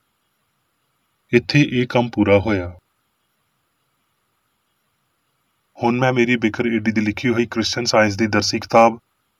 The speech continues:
ਸਾਇੰਸ ਤੇ ਸਿਹਤ ਆਇਤਾਂ ਦੀ ਕੁੰਜੀ ਦੇ ਨਾਲ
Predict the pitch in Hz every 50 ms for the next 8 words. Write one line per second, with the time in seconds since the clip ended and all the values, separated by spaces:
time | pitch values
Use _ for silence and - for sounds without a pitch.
0 | _ _ _ _ - - - 120 120 127 131 - - 147 135 - - 127 127 -
1 | - 110 113 113 - 120 117 120 120 - - 113 110 113 110 110 110 104 104 104
2 | 107 123